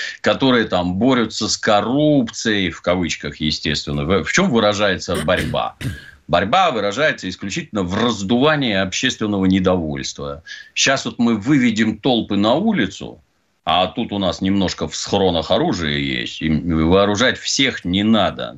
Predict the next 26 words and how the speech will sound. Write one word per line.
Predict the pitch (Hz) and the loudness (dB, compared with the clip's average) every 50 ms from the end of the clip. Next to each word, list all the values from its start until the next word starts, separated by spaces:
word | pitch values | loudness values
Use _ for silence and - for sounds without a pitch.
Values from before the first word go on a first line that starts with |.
| 80 | -14
Надо | 87 85 87 92 92 85 85 82 | -10 -4 0 0 0 0 0 -4
вооружить | 80 82 92 95 92 92 92 92 110 113 - - | -2 2 2 2 2 2 0 2 0 0 0 -2
только | - 80 76 78 - | -6 -6 -4 -4 -6
специально | - - 90 87 - 98 85 80 76 78 78 | -4 -4 -4 -2 0 0 0 2 0 0 0
обученных | 82 90 110 113 110 - 80 78 76 - | 0 0 0 0 0 0 -4 -4 -4 -6
и | - | -6
подготовленных | 67 - 78 80 80 80 76 - 90 85 82 78 76 71 71 71 - | -4 -4 -2 0 0 -2 0 0 -2 0 0 0 0 -2 -2 -4 -4
людей. | 80 76 73 71 65 65 60 60 - - - - - - - | -4 -2 -2 0 -2 -2 -4 -6 -8 -10 -8 -8 -8 -4 0
Дальше | 101 113 131 135 113 - 131 | 2 2 2 2 0 0 0
мы | 131 131 | 2 2
немножко | 135 139 139 143 123 - - 127 | 2 2 2 0 0 -2 -4 -8
постреляем, | 113 - 123 - - 156 139 143 147 170 165 131 104 87 82 82 | -6 -6 -8 -4 -2 -2 0 0 2 2 2 0 0 -2 -4 -8
государственный | 98 92 - 123 117 127 123 113 - - 117 117 113 113 | -8 -6 -4 0 2 2 2 0 0 -4 -2 0 0 -2
переворот, | - - 120 117 117 123 131 147 165 202 214 214 190 | 0 0 0 0 2 4 2 2 2 0 -4 -6 -6
и | 190 | -8
все. | - - - 156 143 139 156 156 _ _ _ - | -6 -6 -2 0 0 0 -2 -4 _ _ _ -2
О, | 104 117 120 110 110 110 110 | 0 2 2 4 4 4 2
о, | 104 | 2
и | 101 104 117 131 139 120 110 | 2 2 2 2 2 2 2
это, | 107 127 139 - 120 | 2 0 0 -2 -4
знаете, | 113 110 135 165 156 135 - 107 | -4 0 0 0 0 0 -4 -8
мне | 107 107 117 113 101 | -6 -4 -4 -2 -2
напоминает | 92 92 90 101 92 95 104 117 104 90 | -2 -4 -4 -4 -4 -2 0 -2 -2 -2
все | - 95 | -4 -2
время | 95 90 80 | -2 -2 -2
как | - 92 87 - | -2 -4 -4 -4